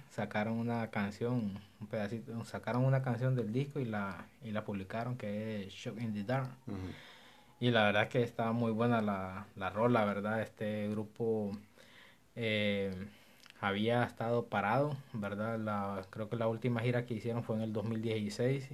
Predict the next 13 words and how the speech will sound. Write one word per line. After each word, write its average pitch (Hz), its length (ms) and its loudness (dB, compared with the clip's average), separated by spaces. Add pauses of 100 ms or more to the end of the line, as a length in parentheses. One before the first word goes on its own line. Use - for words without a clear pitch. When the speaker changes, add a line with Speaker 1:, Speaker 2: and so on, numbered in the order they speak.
Speaker 1:
y 104 560 -2 (880)
el 113 120 -4
vocalista 117 640 0
este, 120 400 -2
Brian 120 420 2
Johnson, 147 520 2 (180)
eh, 98 600 -4 (520)
había 98 400 -2
dejado 107 760 0 (340)
la 95 180 -4
gira 131 400 0
por 104 220 -4
el, 92 340 -6